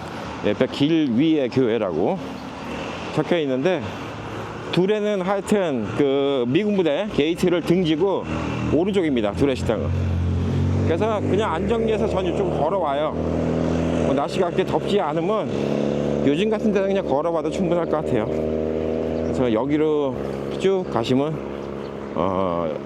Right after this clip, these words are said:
두레가 나옵니다. 저기 좀 언덕배기를 넘어서 언덕배기가 내려가는 데쯤, 예, 거기가 두레니까 거기 두레 식당으로 오시면 한 몇 분 오실라나? 예.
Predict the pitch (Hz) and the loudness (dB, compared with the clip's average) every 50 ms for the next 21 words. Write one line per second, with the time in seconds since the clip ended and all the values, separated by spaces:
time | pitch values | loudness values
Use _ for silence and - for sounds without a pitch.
0 | 69 - - 71 71 - 135 151 156 123 123 98 90 95 92 92 82 - - 143 | -8 -10 -10 -8 -2 0 2 2 2 0 -2 -2 -2 0 0 0 -2 0 0 0
1 | 143 143 143 135 - 156 135 110 120 143 180 175 180 170 - 165 143 143 151 151 | 0 0 0 2 2 0 2 2 0 0 0 0 0 0 0 0 2 2 2 2
2 | 147 123 90 90 127 143 151 143 123 131 175 240 277 - - 92 117 131 123 147 | 2 2 0 2 2 2 2 0 0 0 0 0 -2 -4 -2 0 0 2 2 0
3 | 147 143 - 139 113 98 110 110 123 127 127 117 113 104 95 87 - - 98 120 | 0 2 2 2 2 2 2 2 2 0 0 0 0 0 0 -2 0 0 0 0
4 | 175 - - - - - - - - - - - - - 87 104 98 - - 107 | 0 -4 -8 -16 -18 -16 -18 -18 -18 -20 -20 -14 -6 -2 -2 -2 0 0 0 0
5 | 113 117 123 117 - 113 113 110 98 92 85 - 135 135 110 92 82 - - - | 2 2 0 0 2 2 2 2 2 0 0 0 0 0 -2 -4 -8 -12 -16 -16
6 | - - - - - - - - - - - - - - - - - - - - | -16 -16 -16 -16 -16 -16 -18 -18 -18 -16 -16 -16 -16 -16 -16 -16 -16 -16 -16 -12
7 | - - 95 107 110 - - 120 123 127 127 - - 131 113 110 107 110 113 110 | -4 -2 0 0 0 0 0 0 0 0 0 -2 -2 -2 0 0 0 2 0 0
8 | 113 113 110 - 117 120 - 139 113 95 92 120 127 98 - - - - - - | 0 -4 -2 0 0 0 2 2 0 0 0 0 -2 -4 -8 -12 -16 -16 -16 -16
9 | - - - - - - - - - - - - - - 139 127 120 120 - - | -16 -16 -16 -16 -14 -14 -12 -12 -12 -12 -12 -8 -6 -2 0 0 0 0 0 0
10 | 180 202 196 - 196 180 170 131 113 110 143 214 202 - - - 101 87 90 95 | 0 0 2 2 0 0 2 0 0 0 0 -2 -4 -6 -8 -6 -4 -2 -2 -2
11 | 90 - - - - | -2 -4 -8 -8 -8